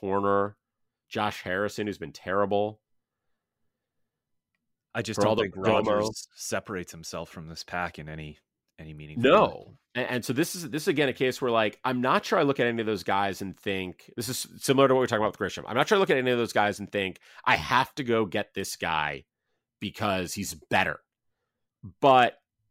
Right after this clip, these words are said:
Speaker 1: I don't know that I need that twelve dollars eaten up by Rogers and, and moving on from Rogers. Like, even if it doesn't help me a ton at middle infield, but it helps me clear the space to go, for example,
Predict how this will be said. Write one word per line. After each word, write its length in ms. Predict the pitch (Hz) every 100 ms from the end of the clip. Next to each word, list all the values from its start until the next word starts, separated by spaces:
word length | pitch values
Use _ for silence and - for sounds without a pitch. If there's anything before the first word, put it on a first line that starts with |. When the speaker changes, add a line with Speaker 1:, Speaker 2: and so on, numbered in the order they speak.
| _ -
Speaker 1:
I 100 | 107
don't 160 | 127
know 120 | 139
that 100 | 135
I 80 | 123
need 200 | 117 131
that 160 | 110 -
twelve 400 | - 120 120 90
dollars 640 | 92 117 110 82 71 - -
eaten 240 | 104 98
up 180 | 110 -
by 120 | 92
Rogers 680 | 87 87 110 87 80 76 82
and, 160 | 87
and 220 | - 92
moving 280 | 92 123 131
on 160 | 120 110
from 200 | 110 90
Rogers. 800 | 90 98 113 107 95 90 85 - _ _ _
Like, 180 | 120 113 _ _ _ _ -
even 240 | 143 185
if 100 | 208
it 120 | 151 98
doesn't 340 | 127 135 120 _ _ _ _ _ _
help 320 | - - 135 135
me 160 | 123
a 80 | 101 _
ton 380 | - - 123 120
at 100 | 104
middle 240 | 110 104
infield, 480 | 107 107 101 90 78
but 100 | 101
it 80 | 98
helps 220 | 120 -
me 100 | 127
clear 240 | - 113
the 100 | 104
space 500 | 101 - 101 104 113
to 120 | - 95
go, 540 | 101 98 98 95 92 _ _ _ _ _
for 320 | - 123 131
example, 800 | 101 98 101 104 104 92 85